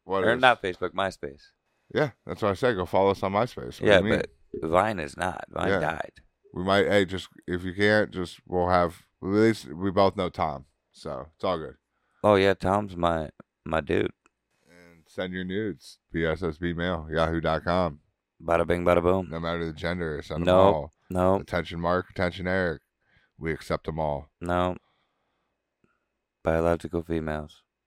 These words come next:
Speaker 2: Adult human females. Did you hear that Elizabeth Warren said if she had a penis, she would be president?
Speaker 1: Probably not. It's kind of a lie.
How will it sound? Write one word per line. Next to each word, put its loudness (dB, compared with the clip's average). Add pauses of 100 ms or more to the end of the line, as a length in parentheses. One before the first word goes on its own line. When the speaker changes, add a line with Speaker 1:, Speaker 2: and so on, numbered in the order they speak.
(1500)
Speaker 2:
Adult 0 (560)
human -4
females. -10 (1040)
Did -10
you -4
hear 2
that 0
Elizabeth -2
Warren -2
said -2
if -2
she -4
had 2
a -4
penis, -6
she -4
would -4
be -4
president? -2 (1200)
Speaker 1:
Probably -14 (100)
not. -12 (1500)
It's -20
kind -6
of -8
a -6
lie. -2